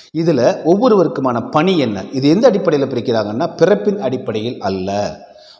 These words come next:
ஒரு குழந்தை பிறந்த உடனே இது அரச குழந்தை அப்படிலாம் முடிவு பண்றதில்ல. ஒரு குழந்தை பிறந்த உடனே இது அந்தன குழந்தை அப்படின்னு முடிவு பண்ற வழக்கம் இல்லை என்கே. எப்படிப்பட்டதாக இருந்தது என்றால், அரசனுக்குரிய தொழில் மக்களை காவல் காப்பது,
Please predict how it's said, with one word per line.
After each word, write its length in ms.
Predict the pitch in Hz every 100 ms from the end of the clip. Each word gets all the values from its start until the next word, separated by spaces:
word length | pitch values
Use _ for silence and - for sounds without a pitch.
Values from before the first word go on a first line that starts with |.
| -
ஒரு 140 | 104
குழந்தை 340 | 143 185 202
பிறந்த 280 | 196 165 156
உடனே 200 | 143 160
இது 140 | 180 135
அரச 220 | 147 185
குழந்தை 400 | - 151 143 120
அப்படிலாம் 360 | 120 113 143
முடிவு 320 | 143 123 127 117
பண்றதில்ல. 280 | 107 104
ஒரு 120 | 98 104
குழந்தை 300 | 165 196 185
பிறந்த 260 | 165 151
உடனே 120 | 160 165
இது 80 |
அந்தன 280 | 143 185 180
குழந்தை 320 | 170 151 147
அப்படின்னு 260 | 135 131 139
முடிவு 260 | 143 131 135
பண்ற 200 | 117 113
வழக்கம் 420 | 104 107 - 127
இல்லை 260 | 107 117 110
என்கே. 320 | 92 85 101 110 - - - - -
எப்படிப்பட்டதாக 720 | 123 127 202 196 113 117 113
இருந்தது 320 | 104 101 107 98
என்றால், 420 | 95 95 95 - - - -
அரசனுக்குரிய 800 | 113 170 196 208 175 147 131 123
தொழில் 360 | 127 113 117 117
மக்களை 500 | 113 117 - 107 104
காவல் 400 | - 107 113 -
காப்பது, 640 | - 90 - 90 101 90